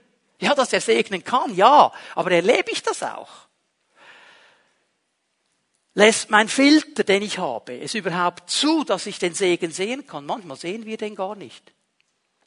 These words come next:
Warum ist das so wichtig? Ich möchte euch zwei Stellen geben aus dem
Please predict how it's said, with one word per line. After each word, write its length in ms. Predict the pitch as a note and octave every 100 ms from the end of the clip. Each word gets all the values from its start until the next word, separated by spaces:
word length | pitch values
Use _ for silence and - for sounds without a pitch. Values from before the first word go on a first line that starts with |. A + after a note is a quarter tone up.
| _ _ - - -
Warum 520 | - G3+ A#3+ D4+ D#4+ -
ist 240 | - A#3+ -
das 160 | A3
so 160 | - G3+
wichtig? 440 | G#3+ A3 - D#3 - _ -
Ich 60 | -
möchte 260 | G3+ -
euch 140 | G#3+ -
zwei 300 | G#3 G#3 B3
Stellen 440 | - A#3 A#3 B3
geben 380 | A3+ A3+ B3 F3+
aus 280 | F3+ G3+ -
dem 240 | G3+ F#3+